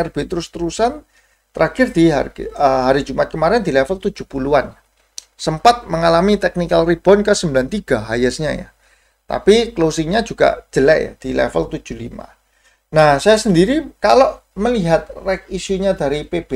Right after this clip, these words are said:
R X itu saya kurang suka ya, kurang prefer. Mengapa? Walaupun, wow, ini kan harganya kan rendah sekali, lima puluh, dapatnya banyak juga. Ini sahamnya lima ratus tujuh puluh sembilan kan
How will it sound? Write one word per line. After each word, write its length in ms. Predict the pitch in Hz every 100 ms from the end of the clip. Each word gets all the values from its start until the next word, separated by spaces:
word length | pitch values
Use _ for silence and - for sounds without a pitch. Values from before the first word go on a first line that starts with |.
| 123
R 120 | - -
X 320 | 175 208 -
itu 240 | - 262
saya 400 | - 220 240 254
kurang 720 | - 202 196 196 202 196 202 196
suka 360 | 226 - -
ya, 160 | - 110 _
kurang 360 | 139 151 156 156
prefer. 400 | 170 - - - _ _ _ _ _ _ _ -
Mengapa? 640 | 202 320 320 160 147 -
Walaupun, 640 | 131 135 156 165 339 320 220
wow, 240 | 156 127
ini 240 | 143 262 294
kan 160 | 302
harganya 480 | 180 139 156 156 254
kan 240 | 302 311 277 _ _ _
rendah 320 | 233 185 147
sekali, 400 | - 262 277 220
lima 240 | 214 220
puluh, 320 | 214 262 208
dapatnya 480 | 170 143 175 214 269
banyak 400 | 151 135 196 202
juga. 320 | 202 - - -
Ini 240 | 151 143 113
sahamnya 480 | 143 139 151 196
lima 240 | 202 190 170
ratus 320 | 156 160 196
tujuh 240 | 190 139
puluh 40 | - 131
sembilan 200 | 180 220
kan 160 | 131